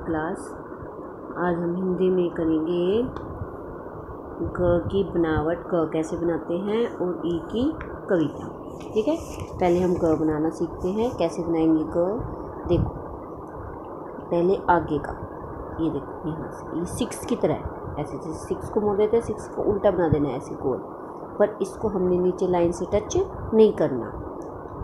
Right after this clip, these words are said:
और ये सीधा सीधा वन, ग। क्या बन गया ये? ग।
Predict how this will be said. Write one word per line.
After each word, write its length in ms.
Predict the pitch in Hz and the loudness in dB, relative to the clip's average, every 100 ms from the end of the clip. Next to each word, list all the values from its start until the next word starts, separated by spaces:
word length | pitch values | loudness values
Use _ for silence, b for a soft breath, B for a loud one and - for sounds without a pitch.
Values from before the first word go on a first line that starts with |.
| - | -2
और 160 | 170 160 180 | 0 4 6
ये 160 | 220 | 6
सीधा 400 | 233 196 170 185 | 4 -2 -2 -2
सीधा 480 | 175 180 165 208 240 320 - - - - - | -2 -4 -2 -2 -2 -2 -6 -8 -8 -4 2
वन, 260 | 160 - - - 151 151 | 2 2 -8 -8 -6 4
ग। 80 | 190 170 - - - - - - - - - - - - - | 6 6 4 -8 -4 -2 -4 -6 -12 -10 -12 -10 -10 -10 -4
क्या 120 | 165 | -2
बन 180 | 165 165 | 0 0
गया 100 | 175 | 2
ये? 220 | 185 262 254 | 2 0 -2
ग। 60 | 156 | 4